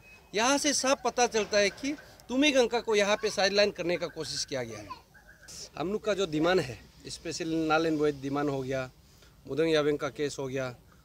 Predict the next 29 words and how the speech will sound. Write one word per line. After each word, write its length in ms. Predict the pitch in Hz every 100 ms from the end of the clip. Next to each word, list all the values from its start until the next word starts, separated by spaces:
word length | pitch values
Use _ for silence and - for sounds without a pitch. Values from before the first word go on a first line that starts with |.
| - 127
departmental 640 | 127 160 160 156 170 165
इंक्वायरी 400 | 147 131 147 143
जिस 240 | 147 -
वजह 120 | 147
से 160 | 135 147
फिर 200 | 120 139
update 340 | 123 127 143
करना 300 | - 127 131
है 160 | 127 127
वो 200 | 127 135
भी 120 | 139
नहीं 180 | 135 135
हुआ। 220 | 127 120 - - - - 139
Likewise 380 | 180 - 185
अंदर 280 | 175 151 165
में 160 | 175 151
बहुत 220 | 160 -
सारा 260 | 139 143 139
है 180 | 139
और 220 | 131 127 123
जो 320 | 131 127 117
एक, 160 | 123 - - - - -
जो 140 | 131 131
जिस 240 | 160 -
वजह 120 | 151
से 140 | 143 151
एक, 140 | 131
अ, 1080 | - - - - - - 127 127 127 120 123
rehearsal 460 | 131 160 147 165